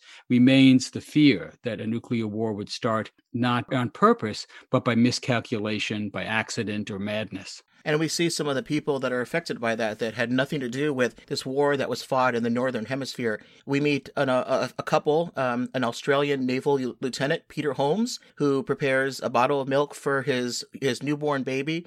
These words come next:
Speaker 2: and a cup of tea for his wife, Mary. And it's very clear they're both putting on a, on a brave face, but they know something's, something's coming, and they're not really sure what's gonna happen. You know, what, what are they gonna do with a newborn child, uh, that's now here?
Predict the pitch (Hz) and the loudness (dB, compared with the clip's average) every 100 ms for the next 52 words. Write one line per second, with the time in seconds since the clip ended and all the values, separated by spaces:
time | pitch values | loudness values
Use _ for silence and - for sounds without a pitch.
0 | - 127 123 147 135 - 151 151 135 127 | -6 -4 -2 0 -2 -2 -2 0 0 0
1 | 131 139 139 165 110 113 _ 131 117 120 | 0 0 -2 -2 -2 -8 _ -4 -2 -2
2 | 113 127 143 147 135 147 147 143 139 - | -4 -6 2 2 4 4 4 4 0 -8
3 | - 135 131 147 147 160 143 127 120 - | -2 0 4 4 4 4 4 4 0 0
4 | 120 117 131 120 147 151 143 - 117 127 | -2 0 -2 -2 4 4 4 0 -4 -2
5 | 123 127 143 143 135 - - 160 180 226 | 0 4 6 6 4 -2 -2 0 4 2
6 | 185 165 - - - 190 214 - 190 170 | 2 0 -6 -4 -2 2 2 2 0 2
7 | 123 123 135 135 139 147 151 165 151 - | 0 0 0 0 2 2 2 2 0 2
8 | 160 147 135 135 113 147 165 117 107 123 | 2 2 0 -4 -4 -2 0 -2 -4 -2
9 | 127 127 - 139 147 151 147 139 127 139 | 0 0 -2 2 2 4 4 4 0 2
10 | 143 139 131 123 120 131 139 127 117 143 | 4 4 4 2 0 0 0 -2 -2 0
11 | 143 139 123 - - 120 120 120 143 131 | 2 2 0 -6 -2 0 0 0 0 0
12 | 123 156 147 131 | 0 0 2 0